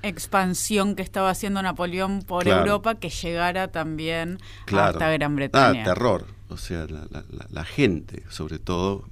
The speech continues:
Speaker 2: vivía aterrada de, de una posible invasión francesa.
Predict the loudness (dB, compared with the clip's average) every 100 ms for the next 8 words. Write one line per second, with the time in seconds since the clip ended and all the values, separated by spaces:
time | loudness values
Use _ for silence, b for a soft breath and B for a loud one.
0 | -10 -6 -2 -2 0 -2 0 0 0 0
1 | -4 -6 -6 -6 -6 -2 -2 -2 -4 -4
2 | -4 -6 -6 -4 -6 -6